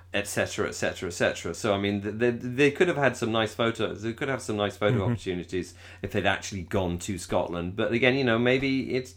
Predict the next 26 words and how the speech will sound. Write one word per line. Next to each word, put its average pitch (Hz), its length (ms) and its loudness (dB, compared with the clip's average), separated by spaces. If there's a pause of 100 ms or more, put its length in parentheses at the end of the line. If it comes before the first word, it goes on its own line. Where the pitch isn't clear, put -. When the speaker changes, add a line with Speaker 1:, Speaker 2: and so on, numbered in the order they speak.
Speaker 1:
you 127 160 2
know, 123 60 -4
time 123 240 2
and 113 80 6
Speaker 2:
Right. - 20 4
Speaker 1:
money, 110 300 2
and, 101 340 -6
you 104 140 0
know, 95 40 -2
the 101 60 -6
B 107 160 -2
B 101 120 -2
C, 104 420 -2 (420)
um, 98 440 0
has 101 280 -2
increasingly 101 640 -2
less 101 280 0
money 95 280 -2
thanks 95 300 -8
to 92 140 -6
our 90 140 -4
glorious 92 500 -2
current, 90 300 -6 (240)
current 87 300 -2
Speaker 2:
<laughs> 90 40 -2
Speaker 1:
government, 101 360 -4